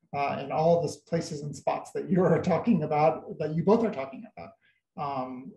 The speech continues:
uh, and kept alive through a kind of an American Mediterraneanism, again, if we think of it as a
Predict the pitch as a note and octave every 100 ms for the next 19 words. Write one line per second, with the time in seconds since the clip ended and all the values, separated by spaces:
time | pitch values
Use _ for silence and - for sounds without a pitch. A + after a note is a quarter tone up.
0 | - D3 D3 C#3+ C#3+ C#3+ C#3 A#2+ C#3 -
1 | C3+ C3+ C#3 C3+ - - C#3 C3 - C3+
2 | C3 B2+ C3+ - C3+ C3 B2+ C#3 C#3 C3+
3 | C#3+ C#3+ C#3+ D3 C3 C3+ E3 E3+ D3+ D3+
4 | - C#3+ D3 - - -